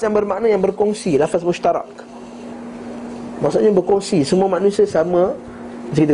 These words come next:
kata amanah. Ya, Nabi, nama, nama Nabi Al-Amin. Tapi tak semua benda yang berkaitan dengan baik tu kita namakan nama, nama Nabi sallallahu alaihi wasallam. Ha, kita tak kata Nabi yang menepati masa contohnya. Nabi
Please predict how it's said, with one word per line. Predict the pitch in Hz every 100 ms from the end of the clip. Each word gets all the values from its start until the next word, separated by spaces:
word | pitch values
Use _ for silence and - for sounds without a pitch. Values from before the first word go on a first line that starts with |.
| 147
kata | 160 139
amanah. | 143 139 147 143 113 - - - - - - -
Ya, | 139 - -
Nabi, | 139 143 170 156
nama, | 151 160
nama | 156 165
Nabi | 190 233
Al-Amin. | 143 143 151 147 113 - - -
Tapi | 185 262
tak | 214 -
semua | 214 220 240
benda | 185 185 196 160
yang | 165 160
berkaitan | 156 160 165
dengan | 151 151 143
baik | 160 156 -
tu | 220
kita | 196 160 170
namakan | 160 170 170 175
nama, | 196
nama | 214 226
Nabi | 269
sallallahu | 240 254
alaihi | 269 254
wasallam. | 202 - - - - - - - - -
Ha, | 139
kita | 160 185
tak | 175
kata | 190 175 165 -
Nabi | 147 165 170
yang | 170 160
menepati | 165 165 170
masa | 175 170 160
contohnya. | 147 156 160 135 110 - - - - - - - - - - - - -
Nabi | 151 160